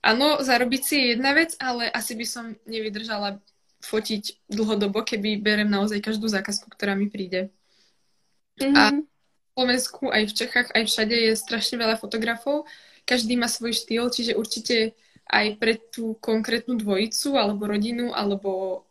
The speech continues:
Speaker 1: kohokoľvek je určite ten ich fotograf správny, ktorý naplní ich požiadavky. A je úplne v poriadku, keď ja som to není. Proste nerobím si z toho ťažkú hlavu.
Speaker 2: Hej, tiež mám takýto názor.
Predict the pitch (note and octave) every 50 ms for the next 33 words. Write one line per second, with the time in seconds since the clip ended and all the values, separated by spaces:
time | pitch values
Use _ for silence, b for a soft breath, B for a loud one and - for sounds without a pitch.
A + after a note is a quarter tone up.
0 | _ _ - - G#3+ A3 A3+ A3 - A3 G#3+ A3 A3 B3+ C#4+ C#4 - - B B
1 | B B B B B B B B _ _ - - A#3+ B3 B3 A#3+ A#3 - - _
2 | _ - A#3+ B3 G#3+ - - A3 - A#3+ A3+ - A3 A3 G3+ - A3 G#3 - -
3 | - - A3 G#3 A3+ G#3 G#3+ G#3 G#3 G#3 G#3 - - A3+ G#3+ G#3 G#3 G#3 A3 A3
4 | - A3+ A3 A3 A3 G#3+ G3+ G3+ G3+ - A3 A3 G3 G#3 - - G#3+ G#3+ G#3 G3+
5 | F#3+ F#3+ F#3 F#3 - - D#4 E4 b b b b b b b b b b b b
6 | _ - - A3+ A3 A3 G#3+ G3+ G#3 A3 A3 G#3+ - - A3 G#3+ G#3 G#3 - G3+
7 | - G#3 F#3+ F#3+ G3 - G3+ G3+ G3 G#3+ G3+ F#3+ F#3 F#3 F#3 G3 - _ _ _
8 | _ _ - A#3+ A3 - - A3+ G#3+ G#3+ G#3+ G#3+ G3+ G3 G3+ - - - A3 G#3+
9 | G3+ G#3 G3 - - A3+ G#3+ G#3 F#3 F#3 A3 - A3 A3 _ B B B B B
10 | B B B _ _ _ _ _ _ _ - - A#3 - A#4 - - - - A#4
11 | - - - - - - _ - B3+ A#3+ A#3+ - B3+ - - - - B3+ A#3+ A#3+
12 | A#3 A#3+ B3+ C#4+ B3+ B3+ B3+